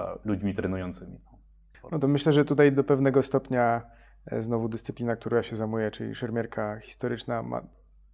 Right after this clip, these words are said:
Speaker 1: też właśnie borykamy się troszkę z takim problemem widowiskowości tego, em, że często ludzie, którzy oglądają potem jakieś transmisje tych, tych turniejów naszych, to są głównie osoby, które są bezpośrednio zainteresowane,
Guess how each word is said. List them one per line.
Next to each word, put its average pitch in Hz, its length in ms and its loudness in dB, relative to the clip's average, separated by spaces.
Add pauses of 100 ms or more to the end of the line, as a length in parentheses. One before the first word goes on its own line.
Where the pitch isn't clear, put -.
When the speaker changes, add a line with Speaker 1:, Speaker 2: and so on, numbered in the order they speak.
(300)
Speaker 1:
też 180 160 6
właśnie 160 500 4
borykamy 156 500 4
się - 140 -4
troszkę 156 280 2
z 160 60 -2
takim 156 260 -2
problemem 147 460 2
widowiskowości 139 880 2
tego, 110 340 0 (540)
em, 117 920 -4
że 131 100 0
często 139 640 6 (380)
ludzie, 143 280 4
którzy 135 400 2
oglądają 135 580 8
potem 123 300 -2
jakieś 117 240 -6
transmisje 120 800 -4
tych, - 360 -14
tych - 160 -12
turniejów 123 460 -4
naszych, 120 380 -4 (500)
to 143 80 -8
są 165 120 2
głównie 156 300 2
osoby, 151 280 2
które 143 260 2
są 143 120 0
bezpośrednio 135 560 0
zainteresowane, 131 960 2